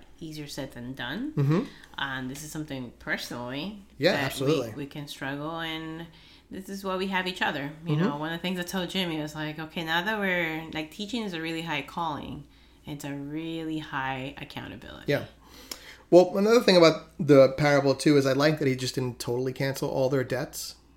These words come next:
Speaker 2: He just made them more manageable. He
Speaker 1: Mm-hmm.
Speaker 2: just, like, took out your bill,
Speaker 1: Mm-hmm.
Speaker 2: and then he kind of, like, took away some of the impossibility of the numbers, right? 'Cause I think when you get really mad at somebody and you're, you're refusing to let stuff go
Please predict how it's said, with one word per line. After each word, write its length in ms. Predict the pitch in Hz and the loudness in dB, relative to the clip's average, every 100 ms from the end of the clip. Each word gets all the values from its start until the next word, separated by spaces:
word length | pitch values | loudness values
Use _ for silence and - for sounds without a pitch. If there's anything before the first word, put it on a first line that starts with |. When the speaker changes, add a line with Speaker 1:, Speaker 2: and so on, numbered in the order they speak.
| - | -4
Speaker 2:
He 140 | 151 | 0
just 200 | 147 147 | 2 4
made 180 | 151 139 | 4 4
them 120 | 127 | 2
more 140 | 120 117 | 0 -4
manageable. 580 | 110 107 101 98 - - _ _ - | -4 -6 -8 -12 -16 -20 _ _ -14
He 60 | 180 | -6
Speaker 1:
Mm-hmm. 180 | 175 131 | -4 -2
Speaker 2:
just, 160 | 139 | 2
like, 180 | 139 - | 2 2
took 160 | 143 143 | 2 2
out 140 | 139 | 0
your 120 | 123 | -2
bill, 500 | 113 120 110 107 110 - - - | -2 -2 -2 -2 -6 -14 -20 -16
Speaker 1:
Mm-hmm. 260 | 175 165 143 | -14 -10 -6
Speaker 2:
and 120 | 120 | -6
then 120 | 120 | -4
he 100 | 117 | -6
kind 220 | 113 123 | -6 -6
of, 100 | 117 120 | -6 -6
like, 240 | 113 - - - - _ - | -6 -8 -20 -20 -20 _ 0
took 200 | 151 143 | 2 4
away 280 | 139 135 120 | 6 6 4
some 220 | - 131 | 2 0
of 60 | 120 | 0
the 100 | 117 | -2
impossibility 760 | 113 131 123 110 120 113 110 | 0 0 -2 -4 -4 -4 -4
of 100 | 104 | -6
the 60 | 107 | -8
numbers, 560 | 101 98 - - - - _ - - - - | -10 -12 -16 -16 -16 -18 _ -20 -20 -20 -12
right? 320 | 131 117 123 - - - - | -4 0 0 -4 -20 -20 -4
'Cause 140 | - | 2
I 40 | 160 | 6
think 120 | 220 | 6
when 100 | 226 | 8
you 60 | 180 | 10
get 120 | 160 | 10
really 220 | 147 165 | 10 10
mad 220 | 151 135 147 | 10 8 6
at 120 | - | 4
somebody 440 | 165 170 196 208 - - - - - - - - | 4 4 2 -2 -6 -20 -20 -20 -20 -20 -14 0
and 140 | 139 | 2
you're, 100 | 135 | 4
you're 120 | 135 127 | 2 0
refusing 340 | 120 139 135 | 2 2 4
to 60 | 135 | 0
let 120 | 131 | 0
stuff 260 | 143 123 | -4 -4
go 340 | - 113 139 | -4 -2 -2